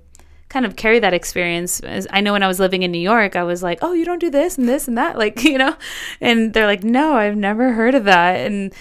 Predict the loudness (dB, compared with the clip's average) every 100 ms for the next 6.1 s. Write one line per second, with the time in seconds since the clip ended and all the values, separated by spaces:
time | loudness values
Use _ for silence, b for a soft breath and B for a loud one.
0 | B 0 2 4 4 6 4 6 6 6
1 | 4 2 2 4 2 0 -4 -6 -2 -2
2 | -2 -2 -2 -2 -4 -2 -2 0 0 -2
3 | -6 -12 -12 -12 -10 0 0 0 -6 -6
4 | -2 0 0 -2 -2 -2 0 -2 -2 -2
5 | -2 0 0 2 -2 -2 -2 -2 -2 -4
6 | -6